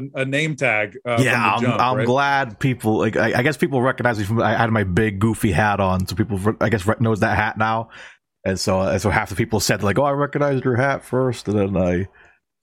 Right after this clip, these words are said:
Speaker 2: saw everything else." Um, but yeah, so then after that, people have started kinda, you know, flowing in, and, you know,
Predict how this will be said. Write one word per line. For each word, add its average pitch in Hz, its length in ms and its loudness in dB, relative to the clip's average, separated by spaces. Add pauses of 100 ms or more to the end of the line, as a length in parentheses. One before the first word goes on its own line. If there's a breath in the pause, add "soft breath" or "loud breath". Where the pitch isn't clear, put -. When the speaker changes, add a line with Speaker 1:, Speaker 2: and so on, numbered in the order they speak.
Speaker 2:
saw 101 80 -2
everything 95 280 -6
else." 95 240 -4 (280 soft breath)
Um, 95 480 0 (180)
but 92 360 0 (1000)
yeah, 117 260 2
so 117 160 0
then 131 360 0 (300)
after 143 320 2
that, 127 300 0
people 113 260 0
have 110 100 0
started 110 340 0
kinda, 104 520 2
you 113 80 0
know, 95 140 2
flowing 113 440 0
in, 104 340 2
and, 95 240 2
you 95 80 2
know, 82 220 0